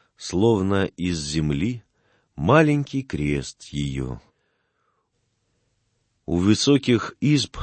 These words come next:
снег достиг до окон, а маленькие избушки были занесены до крыш. И часто,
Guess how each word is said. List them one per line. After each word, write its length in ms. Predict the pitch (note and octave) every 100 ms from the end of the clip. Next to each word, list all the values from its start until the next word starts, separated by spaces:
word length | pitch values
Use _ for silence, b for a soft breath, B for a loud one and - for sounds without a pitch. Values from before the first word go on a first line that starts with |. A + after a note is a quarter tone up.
| - _ _ -
снег 480 | - F2+ C#3 D3+
достиг 500 | F#2 F2 - - A#2+
до 220 | D#2+ F2+ D2+
окон, 460 | - C2+ B1+ B1 - _ _ _ _ _ _
а 120 | C2
маленькие 640 | D#2+ C#3+ D#3+ D#3 C3+ C#3 C3+
избушки 720 | G2+ G2 B2 A#2 - G#2 F#2
были 580 | C2 - D#3+ D3+ D3
занесены 920 | A2+ D#2+ D#2 D2 - C2+ C2 F#2 B2 A2+ _ -
до 160 | D2+
крыш. 560 | C#2+ C#2 B1 A#1 - - _ _ _ _ _ _ _ _ _ -
И 140 | D#2+
часто, 560 | - C3+ C#3 - D2